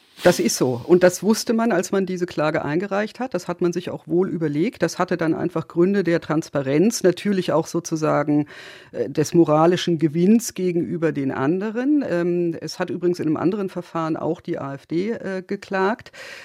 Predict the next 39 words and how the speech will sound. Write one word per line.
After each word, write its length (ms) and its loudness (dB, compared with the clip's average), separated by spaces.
Äh, 200 4
und 360 4
das 160 4
ist 240 -4
aber 160 2
tatsächlich 480 -2
so, 320 -2
dass, 440 0
äh, 120 -4
die 180 -6
Parteien, 480 0
zumindest 460 -2
die, 80 -6
die 140 -8
gut 180 -8
gewirtschaftet 580 -4
haben, 260 0
jetzt 260 -2
dieses 240 -2
Geld 260 2
von 240 0
Haus 300 4
aus 300 -2
zur 140 -2
Seite 380 0
gelegt 420 -8
haben, 380 -2
eben 240 0
in 200 2
dem 120 0
Bewusstsein, 560 -4
es 140 -6
kann 240 0
durchaus 400 -6
sein, 200 -2
dass 140 -4
das 200 -6
zurückgefordert 720 -6
wird. 240 0